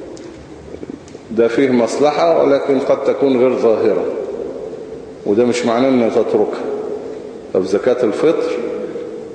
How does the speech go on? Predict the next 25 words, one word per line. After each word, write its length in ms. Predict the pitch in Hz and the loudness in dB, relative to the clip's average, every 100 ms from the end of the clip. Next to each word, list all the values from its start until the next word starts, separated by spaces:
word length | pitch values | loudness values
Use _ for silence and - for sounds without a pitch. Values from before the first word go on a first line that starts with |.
| - | -6
نخرجها 520 | - 110 107 - 113 | 0 2 2 2 0
حبوب 300 | 85 104 127 | 0 2 2
ما 140 | 117 | 2
نخرجهاش 680 | 107 107 101 107 104 113 - | 0 0 2 2 2 2 2
أثمان، 400 | - - 95 90 80 - - - - - - - | -2 -2 -4 -4 -6 -10 -12 -14 -14 -16 -14 0
وفي 480 | 98 98 127 120 | 0 2 4 4
زكاة 760 | 101 107 - 123 113 101 - 98 | 4 2 4 4 4 2 0 0
الأثمان 800 | 104 - - 117 120 131 151 151 - - | 2 2 2 2 2 2 2 -2 -4 -6
نخرجها 520 | 101 113 113 107 107 | -2 0 2 2 2
أثمان، 380 | - - 101 90 90 - 87 | 2 0 -2 -2 -4 -6 -2
زكاة 300 | 101 123 113 | 0 0 0
الزروع 600 | 113 95 107 120 143 147 - - | 0 2 2 4 4 2 -2 0
نخرجها 400 | 104 107 113 104 | 2 2 2 0
زروع، 360 | 95 101 123 131 | 0 2 4 4
وهكذا 420 | 139 143 175 151 | 4 4 2 2
زي 180 | 127 143 | 2 4
ما 140 | 139 | 4
ربنا 380 | 127 131 131 104 | 2 2 2 2
أمر 220 | 120 101 | 2 2
يعني. 180 | 92 - - - - - - - - - - - - - - - - - | 2 0 -4 -8 -10 -10 -12 -14 -14 -16 -16 -14 -10 -10 -10 -16 -18 -4
وقلت 300 | - 123 110 | 2 2 4
لكم 220 | 147 120 131 | 2 4 4
إنه 180 | 120 | 4
من 140 | 117 117 | 4 4
العجيب 440 | 107 110 120 143 | 4 2 2 0